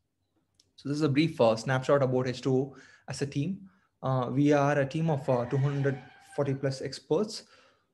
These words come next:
uh, over a thousand universities use us, and more than, uh, twenty thousand, uh, companies, uh, use our, uh, suite of products. We also have a very strong, uh, meter presence, uh, because of our, uh,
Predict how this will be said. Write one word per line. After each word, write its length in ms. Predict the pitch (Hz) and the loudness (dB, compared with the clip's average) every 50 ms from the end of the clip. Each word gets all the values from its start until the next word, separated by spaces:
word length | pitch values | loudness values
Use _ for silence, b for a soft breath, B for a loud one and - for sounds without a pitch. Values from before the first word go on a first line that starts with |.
| _ _ - | _ _ -2
uh, 160 | 135 131 131 | 0 0 4
over 200 | - 143 143 147 | 4 6 6 4
a 20 | 139 | 4
thousand 300 | 139 151 143 139 143 139 | 2 2 2 2 4 4
universities 640 | 139 139 143 147 143 139 - - 147 139 139 - | 4 2 2 2 0 -2 -2 -2 -2 -2 0 0
use 260 | 139 139 147 147 139 160 | 2 2 2 4 2 2
us, 240 | 180 185 180 - | 0 0 -2 -4
and 340 | - 135 131 127 120 120 - | -4 -4 -4 -4 -4 -6 -4
more 200 | - 135 135 135 | -2 0 2 2
than, 260 | 135 147 143 139 131 | 2 2 0 0 -2
uh, 160 | 135 135 127 117 | -2 -4 -4 -4
twenty 260 | 117 135 131 135 139 | -4 -2 -2 0 0
thousand, 360 | 139 139 135 139 139 131 - | 0 -2 -2 -2 -4 -4 -4
uh, 540 | 127 131 127 123 120 123 120 117 120 117 113 | -4 -4 -4 -4 -6 -6 -6 -6 -6 -8 -6
companies, 720 | - - 127 131 131 147 147 147 143 139 127 117 120 110 | -6 -6 -4 -4 -4 -2 -2 -2 -2 -2 -2 -2 -4 -4
uh, 120 | - 123 | -2 -2
use 360 | 120 127 131 131 139 139 131 | -2 -2 0 2 2 2 4
our, 320 | 139 135 131 127 123 113 117 | 4 4 4 2 2 0 -2
uh, 180 | 120 117 117 117 | -2 -2 -4 -6
suite 180 | - - 131 | -6 -8 -6
of 160 | 135 127 131 - | -6 -8 -4 -2
products. 520 | - 123 127 135 175 180 - - - - b b b b b b b b b b b _ - - | 0 0 0 0 -2 -4 -8 -12 -14 -14 b b b b b b b b b b b _ -10 -6
We 300 | 139 135 131 143 147 147 | -4 0 4 6 8 8
also 240 | 139 143 139 175 | 8 6 4 2
have 220 | 165 139 151 143 143 | 0 0 0 0 2
a 60 | 143 | 2
very 200 | 135 135 139 151 | 2 0 0 0
strong, 420 | 135 - - 147 139 135 139 135 - | -2 -2 -2 0 0 2 0 0 -2
uh, 80 | 135 131 | -2 -2
meter 260 | 127 131 127 - 139 | -2 -2 -2 -2 -2
presence, 640 | 139 - 127 127 - 143 143 139 135 - - - - | -2 -2 -2 -2 -2 -4 -4 -4 -6 -8 -10 -6 -4
uh, 260 | 127 123 123 120 117 - 156 | -2 0 0 -2 -4 -6 -8
because 360 | 135 - - 127 127 127 131 | -4 0 2 2 2 2 2
of 180 | 127 127 - | -2 -2 0
our, 340 | 127 127 123 123 117 113 117 | 0 0 0 -2 -4 -6 -8
uh, 200 | 120 117 113 113 | -8 -8 -8 -8